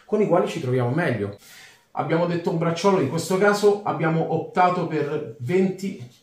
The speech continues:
trenta centimetri, un classico del genovese molto corto. Possiamo farlo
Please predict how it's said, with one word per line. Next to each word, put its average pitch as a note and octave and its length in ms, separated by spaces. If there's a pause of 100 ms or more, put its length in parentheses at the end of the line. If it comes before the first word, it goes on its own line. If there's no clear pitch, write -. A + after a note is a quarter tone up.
(420)
trenta E3 360
centimetri, A2+ 840 (460)
un D3+ 160
classico D#3 540
del C#3 140
genovese C3 440
molto C3+ 360
corto. G#2+ 340 (920)
Possiamo E3+ 400
farlo D#3 720